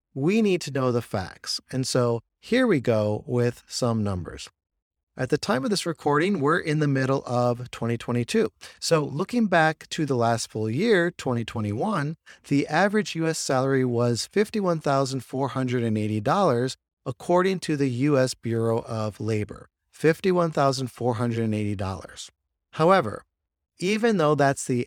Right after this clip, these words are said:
average amount of money that people earn, there are way fewer people in the country making millions and billions than there are people who are making lower wages. So that really skews the numbers.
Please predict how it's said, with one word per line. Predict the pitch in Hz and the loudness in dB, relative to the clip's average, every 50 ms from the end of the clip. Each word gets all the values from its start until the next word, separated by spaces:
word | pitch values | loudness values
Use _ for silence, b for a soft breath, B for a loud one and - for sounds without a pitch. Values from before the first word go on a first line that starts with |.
| _ - | _ 0
average | 135 143 156 151 156 143 127 | 2 2 4 4 2 2 2
amount | 135 127 123 120 117 113 110 | 2 2 2 0 0 0 -2
of | 101 98 | -4 -4
money | 110 117 123 139 175 233 247 220 135 113 104 104 - _ _ | -6 -4 0 2 4 4 4 2 0 -2 -6 -8 -12 _ _
that | - 131 120 - | -4 -4 -4 -4
people | - 120 107 - 107 104 95 | -6 -6 -4 -4 -4 -4 -4
earn, | 98 92 92 92 101 127 139 _ _ _ _ _ _ - | -4 -4 -4 -6 -6 -8 -10 _ _ _ _ _ _ 2
there | 143 139 143 147 - | 4 4 4 4 4
are | 139 139 139 135 | 2 0 0 0
way | 131 131 139 156 170 180 190 202 185 | -2 -2 0 0 2 2 0 0 -2
fewer | - - 180 175 165 160 151 | -6 -6 -4 -2 0 0 -2
people | - - - 151 151 156 - 139 123 117 120 135 - - | -2 -4 -4 -4 -4 -4 -4 -4 -2 -2 -4 -6 -6 -4
in | 123 127 123 | -2 0 0
the | 123 - | -2 -2
country | - 127 117 113 - 139 131 | -2 -2 -2 -2 0 0 0
making | 127 123 123 117 - 127 127 127 123 | 0 0 -2 -4 -4 -4 -2 -2 0
millions | 135 156 185 208 190 131 101 95 95 98 104 - | 2 2 2 2 0 0 0 -2 -4 -4 -6 -8
and | - 127 127 127 120 - | -10 -8 -8 -8 -6 0
billions | - 190 233 254 233 131 107 98 101 107 123 - - _ B B B B - | 2 4 4 6 4 4 2 0 -4 -8 -10 -12 -14 _ B B B B -2
than | 147 139 143 | 0 2 4
there | 151 156 151 | 4 4 4
are | 156 160 | 4 2
people | - - 147 139 - 156 147 | 2 0 -4 -2 -2 -2 -4
who | - 160 156 | 0 0 0
are | 156 143 | 0 0
making | 120 107 107 - - 131 135 120 | 0 -4 -4 -2 -2 -2 0 0
lower | 107 98 98 104 113 120 | 0 -2 -2 -2 0 0
wages. | 131 165 196 202 180 - - 73 - | 2 4 4 2 2 0 -6 -8 -8
So | - - - 139 127 117 | -6 -4 -2 -2 0 0
that | 139 147 180 202 214 190 | 2 2 2 2 0 -2
really | 165 147 151 156 156 151 147 | -4 -2 0 2 2 2 0
skews | 135 - - - 131 127 127 120 113 | 0 -2 -6 -4 -2 -2 -2 -2 -2
the | 123 120 | -2 -2
numbers. | 120 131 135 127 98 73 - - - - - | 0 0 0 -2 -2 -6 -10 -14 -14 -14 -16